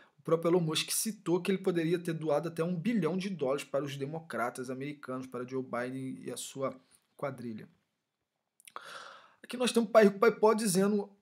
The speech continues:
é, otimistamente que, a, a es-,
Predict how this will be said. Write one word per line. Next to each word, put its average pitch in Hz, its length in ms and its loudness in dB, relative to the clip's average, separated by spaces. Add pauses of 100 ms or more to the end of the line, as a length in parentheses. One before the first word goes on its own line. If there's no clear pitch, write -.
(120)
é, 165 260 0
otimistamente 226 1160 4 (180)
que, 170 480 -2
a, 160 480 0
a 190 60 4
es-, - 300 0